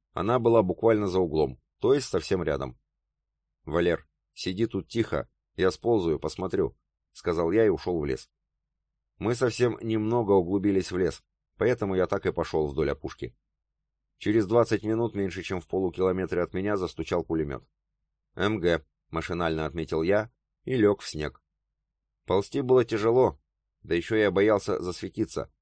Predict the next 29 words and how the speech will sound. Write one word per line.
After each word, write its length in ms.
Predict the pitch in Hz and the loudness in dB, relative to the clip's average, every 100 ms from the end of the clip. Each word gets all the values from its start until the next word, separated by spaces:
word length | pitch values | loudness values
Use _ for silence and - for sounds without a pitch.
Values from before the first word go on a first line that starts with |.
| _ _ | _ _
Форма-то 500 | - 139 120 92 85 | 2 2 2 0 -2
немецкая, 600 | 90 107 - - 60 - - | 0 -2 -2 -4 -8 -10 -6
её 240 | 87 113 | 2 2
на 80 | 120 | 2
снегу 300 | - 98 107 | -4 -2 0
видно 320 | 90 95 92 | 0 -2 -2
издалека. 560 | 82 76 78 73 82 73 _ _ _ _ _ _ _ _ - | -2 -2 -2 -2 -2 -4 _ _ _ _ _ _ _ _ -4
Прополз 480 | 90 - 151 160 120 | -4 0 0 0 0
метров 340 | 127 135 113 | 0 0 -2
сто, 380 | - 98 73 - | 0 0 0 -2
когда 260 | 73 73 78 | -8 -4 -2
передо 320 | 80 78 80 | -2 0 -2
мной 220 | 95 101 | -2 -2
открылась 340 | - 85 80 | -2 -2 -2
картина. 520 | - 78 - 69 62 - _ _ _ _ _ _ | -2 -6 -6 -10 -10 -18 _ _ _ _ _ _
Впереди 480 | - 78 85 92 135 | -6 -4 -2 -2 -2
местность 600 | 120 120 117 107 101 - | 0 0 0 -4 -6 -10
сильно 480 | - 104 113 110 104 | -8 -4 -2 0 -2
понижалась, 800 | - 101 101 98 90 64 - - _ _ _ _ | -4 -4 -2 0 0 -2 -8 -18 _ _ _ _
а 80 | 71 | -8
на 120 | 92 | -4
противоположном 840 | - 104 110 107 113 120 104 104 | -2 0 0 0 2 2 0 -2
холме 420 | 95 92 98 139 131 | -2 -2 0 -2 2
был 220 | 120 127 | 2 2
какой-то 400 | 104 104 110 107 | -2 -2 -2 -4
населённый 520 | 98 85 78 92 98 | -6 -2 -2 -2 -4
пункт. 380 | - 71 - _ _ _ _ _ _ _ - | -6 -8 -10 _ _ _ _ _ _ _ -12
Вот 420 | 64 65 101 95 | -8 2 2 2
блин, 400 | 78 101 104 | 2 2 2